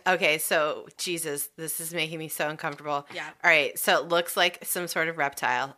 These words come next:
Speaker 1: uh,
Speaker 2: Uh-huh.
Speaker 1: and it's, uh, things are coming out of it. Two, two things are coming out of it. Uh, have you guys seen the movie Tremors?
Speaker 2: <gasps> Yes.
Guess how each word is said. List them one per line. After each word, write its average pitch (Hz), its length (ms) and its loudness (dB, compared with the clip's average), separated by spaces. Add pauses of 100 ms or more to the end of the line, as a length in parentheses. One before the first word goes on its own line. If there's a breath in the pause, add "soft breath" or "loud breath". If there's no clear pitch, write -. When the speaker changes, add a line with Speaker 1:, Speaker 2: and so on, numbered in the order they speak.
Speaker 1:
uh, 135 360 2
Speaker 2:
Uh-huh. 180 120 -14 (200)
Speaker 1:
and 151 400 0 (600 soft breath)
it's, - 400 -4 (320)
uh, 147 320 4 (480)
things 202 440 -2
are 190 80 0
coming 175 360 -4
out 139 140 -2
of 135 80 -10
it. - 200 -8
Two, 208 540 -2 (680)
two 226 180 -4
things 190 280 -2
are 165 60 0
coming 156 300 -6
out 135 100 -2
of 135 80 -10
it. 127 320 -6
Uh, - 20 -10
have 220 140 -2
you 294 60 -2
guys 370 220 2
seen 269 200 0
the 247 60 0
movie 214 240 -4
Tremors? 143 840 -2
Speaker 2:
<gasps> 294 40 -8 (880 loud breath)
Yes. 180 300 -4